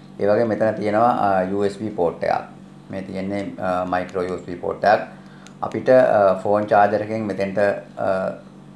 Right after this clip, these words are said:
ෆෝන් චාර්ජර් එක මෙතෙන් සම්බන්ධ කරන්න පුළුවන් මේ යූ එස් බී පෝට් එකට. ඊට පස්සේ මේ, මේකට සම්බන්ධ කරපුවා ලිතියම් අයන් බැටරි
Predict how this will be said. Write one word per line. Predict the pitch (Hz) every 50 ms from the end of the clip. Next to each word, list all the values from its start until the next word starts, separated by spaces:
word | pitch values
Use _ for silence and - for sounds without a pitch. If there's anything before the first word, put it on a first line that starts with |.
| - - -
ෆෝන් | 101 98 104 101
චාර්ජර් | 104 98 98 101 101 101
එක | 98
මෙතෙන් | 98 95 95 95
සම්බන්ධ | 95 98 90 92 92 92 92 95
කරන්න | 98 90 90 87 87
පුළුවන් | 90 95 92 90 90
මේ | 90 87
යූ | 87 90
එස් | 90 90 -
බී | 98 87
පෝට් | - 90 90 87 - 90
එකට. | 87 92 -
ඊට | 113 110 107
පස්සේ | 104 95 92 95 104
මේ, | 101 101 101 98 95 95 - -
මේකට | - 95 98 92 92
සම්බන්ධ | 95 87 90 90 90 90 87 92
කරපුවා | 95 90 90 98 98 95
ලිතියම් | 95 - 98 92 90 90 92
අයන් | 90 92 87
බැටරි | 90 85 85 - 95 87